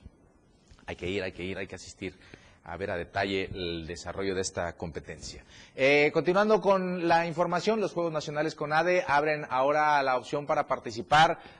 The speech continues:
a las disciplinas como el atletismo y el boxeo, y es por eso que en el atletismo específicamente, siete representantes chiapanecos ya están en Hermosillo, Sonora,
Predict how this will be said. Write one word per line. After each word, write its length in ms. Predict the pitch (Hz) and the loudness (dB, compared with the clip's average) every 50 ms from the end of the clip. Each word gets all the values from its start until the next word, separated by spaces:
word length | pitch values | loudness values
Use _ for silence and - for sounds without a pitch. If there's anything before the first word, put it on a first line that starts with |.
| - - | -6 0
a 320 | - 143 151 165 175 165 | 4 6 6 6 6 6
las 160 | 147 135 123 | 4 2 0
disciplinas 540 | 110 123 107 117 - 135 147 160 160 147 - | 0 -2 -6 -6 -6 -6 -2 -2 -2 -2 0
como 300 | - 165 165 170 170 - | -2 -2 0 0 -2 -2
el 180 | 123 120 120 - - | -2 -4 -4 -4 -6
atletismo 680 | 117 - - 110 104 - 160 156 - 139 151 151 139 - - - - _ | -8 -6 -6 -8 -6 -4 -4 -4 -4 -4 -4 -6 -6 -8 -14 -20 -18 _
y 140 | 113 131 147 | 0 0 2
el 80 | 147 | 2
boxeo, 360 | 143 165 160 - 233 240 220 | 2 0 2 4 4 4 4
y 80 | 175 170 | 4 2
es 100 | 165 - | 0 0
por 160 | - 170 160 | -2 -2 -2
eso 200 | 165 - 160 156 | 0 -2 -4 -6
que 100 | - 143 | -6 -6
en 80 | 131 127 | -6 -6
el 120 | 123 120 | -6 -6
atletismo 400 | 120 117 123 113 - 151 151 156 | -6 -6 -6 -6 -6 -6 -6 -6
específicamente, 840 | 151 - - 139 - 160 147 156 - 160 156 165 175 165 175 175 143 | -8 -6 -6 -6 -6 -6 -8 -6 -6 -4 -4 -4 -4 -2 -2 -4 -2
siete 260 | - 160 135 - - | -2 -4 -2 -2 -4
representantes 640 | 135 120 - 127 120 131 123 117 143 139 131 135 - | -4 -4 -8 -10 -10 -10 -6 -4 -6 -4 -4 -6 -6
chiapanecos 480 | - 120 - 131 139 147 - 156 135 | -6 -4 -4 -4 -6 -4 -6 -4 -2
ya 100 | 131 135 | -2 -2
están 260 | 131 - 147 139 139 | -2 -4 -6 -8 -6
en 100 | 139 127 | -8 -8
Hermosillo, 480 | 117 110 107 110 110 - - 143 143 127 | -8 -8 -8 -8 -8 -8 -6 -6 -6 -6
Sonora, 400 | - 127 127 151 160 160 151 - | -6 -4 -2 2 4 4 4 4